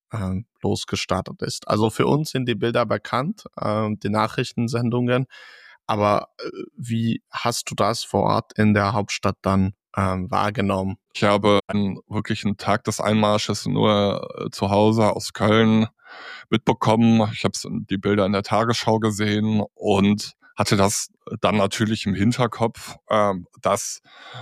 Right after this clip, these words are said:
Speaker 2: Budapest wesentlich näher jetzt an, äh, als Köln an der Ukraine ist. Ähm, und ich bin dann,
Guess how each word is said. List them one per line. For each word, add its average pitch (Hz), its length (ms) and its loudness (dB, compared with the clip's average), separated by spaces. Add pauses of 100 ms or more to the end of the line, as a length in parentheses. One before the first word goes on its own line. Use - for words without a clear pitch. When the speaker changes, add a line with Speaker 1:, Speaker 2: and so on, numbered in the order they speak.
(140)
Speaker 2:
Budapest 110 800 -2
wesentlich 107 600 0
näher 101 320 0
jetzt 101 340 -4
an, 98 220 -10 (120)
äh, - 60 -4
als 104 480 -2
Köln 104 320 2
an 101 120 0
der 104 100 2
Ukraine 110 600 -2
ist. 127 380 -4
Ähm, 101 360 0
und 117 200 -6
ich - 80 -14
bin 117 200 2
dann, 113 360 4